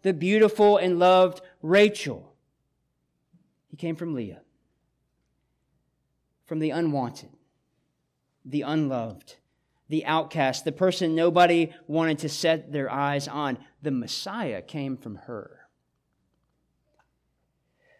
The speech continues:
And you see, this is, this is the gospel pattern. This is what it looks like. Throughout the Bible, if you were to do a, a biblical theology study on, on, on this particular inc-,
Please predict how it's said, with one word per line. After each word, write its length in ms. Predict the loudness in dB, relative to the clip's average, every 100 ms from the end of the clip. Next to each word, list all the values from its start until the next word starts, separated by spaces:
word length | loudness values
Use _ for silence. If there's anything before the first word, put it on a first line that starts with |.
| _ _ _ _ _ _
And 100 | -6
you 60 | -4
see, 140 | -4
this 200 | -4 -2
is, 180 | -4 -6
this 200 | -8 -6
is 140 | -6 -4
the 120 | -6
gospel 920 | -4 -2 -2 -4 -6 -2 -2 -4 -14 _ _ -16
pattern. 460 | -8 -8 -8 -10
This 140 | -10 -4
is 100 | 4
what 120 | 4
it 120 | 4
looks 360 | 2 -4 -4 -14
like. 320 | -16 _ _ _ _ -4
Throughout 460 | 2 6 6 6
the 60 | 2
Bible, 420 | 2 2 2 -4
if 120 | -6
you 100 | -2
were 80 | 0
to 120 | 0
do 260 | -2 0 2
a, 100 | 4
a 80 | 2
biblical 580 | 2 0 2 2 2 0
theology 560 | 2 2 2 0 -2
study 580 | -4 0 0 0 -2 -6 -12 -16 -4
on, 180 | -2 -2
on, 240 | -2 -4
on 240 | -2 -2
this 200 | 0 0
particular 600 | -2 -6 0 0 2 0 0
inc-, 360 | -2 -6 -10